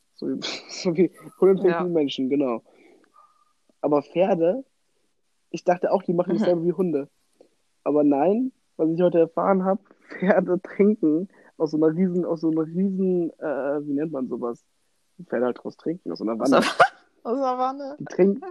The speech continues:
Speaker 1: die trinken, die trinken, die trinken wie, wie wir mit Strohhalmen. So.
Speaker 2: Oh mein
Speaker 1: Die saugen
Speaker 2: Gott.
Speaker 1: das Wasser so auf. Alter, das sieht so geil
Speaker 2: Oh mein
Speaker 1: aus. Die
Speaker 2: Gott.
Speaker 1: so,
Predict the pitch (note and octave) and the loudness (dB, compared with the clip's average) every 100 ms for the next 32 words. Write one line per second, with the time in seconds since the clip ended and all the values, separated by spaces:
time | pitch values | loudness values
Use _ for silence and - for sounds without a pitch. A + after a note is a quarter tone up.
0 | - F#3+ F#3 G#3+ G#3 - G3+ G3+ - G#3 | -2 0 2 2 2 2 0 0 2 4
1 | F#3+ G#3 D#4+ G3+ F#3+ - A3 A3+ F#3 E3 | 4 2 2 0 0 2 0 0 -4 0
2 | G3+ G#3 A3+ C#4 _ _ _ _ - E3+ | 2 4 2 0 _ _ _ _ -6 0
3 | F3 G#3+ G3 - A3 G3 D3 C3 C3 - | 4 4 4 2 2 4 2 0 -2 -4
4 | D#3 D3+ - - - A3+ B3 B3+ B3+ C4+ | 0 0 0 -6 -2 0 0 0 0 4
5 | F#3+ F#3 A#3 G3+ D#3+ C3+ C#3+ - - _ | 4 2 -2 -2 0 2 0 -4 -20 _
6 | _ - F#3 G3+ G3+ G3 G3 G3 D#3 A#3 | _ 0 2 2 0 0 0 -4 0 0
7 | G#3+ A3 A#3 F3+ A3 - G#3 A3 | 0 -2 -2 -4 -4 -4 0 -2